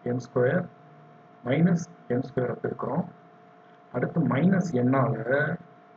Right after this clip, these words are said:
மீண்டும் இந்த அஞ்சு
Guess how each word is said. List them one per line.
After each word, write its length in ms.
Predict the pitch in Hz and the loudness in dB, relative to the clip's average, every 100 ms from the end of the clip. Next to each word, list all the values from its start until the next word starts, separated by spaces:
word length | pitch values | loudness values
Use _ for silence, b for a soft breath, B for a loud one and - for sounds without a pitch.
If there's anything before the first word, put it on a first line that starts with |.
| - - - - - - - - - - - - | -20 -20 -20 -20 -20 -20 -20 -20 -20 -20 -12 2
மீண்டும் 360 | 175 175 202 - - - - - - | 8 8 8 4 -6 -20 -20 -20 -6
இந்த 160 | 135 127 127 - | 0 2 2 0
அஞ்சு 380 | 131 147 - | -2 -4 -4